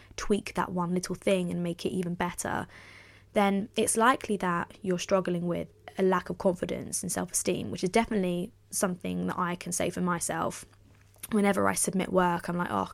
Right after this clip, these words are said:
God, "I'm not sure that was good. I feel like they're gonna want me to edit this. That could definitely been better, and I'm annoyed at myself for even submitting su-, such junk." But sometimes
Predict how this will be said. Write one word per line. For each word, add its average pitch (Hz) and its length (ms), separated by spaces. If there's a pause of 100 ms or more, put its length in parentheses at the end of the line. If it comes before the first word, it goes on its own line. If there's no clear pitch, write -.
(100)
God, 180 260 (540)
"I'm 190 80
not 190 180
sure 185 200
that 180 160
was 180 120
good. 175 380 (360)
I - 60
feel 190 300
like 180 180
they're 180 100
gonna 175 200
want 175 160
me 175 100
to - 180
edit 180 240
this. 175 460 (640)
That 185 320
could 170 220
definitely 175 380
been 175 200
better, 170 640
and 175 360
I'm 175 120
annoyed 175 260
at - 60
myself 180 340
for - 40
even 170 180
submitting 175 480
su-, - 240 (180)
such - 380
junk." 165 420 (1200)
But 202 260
sometimes 226 800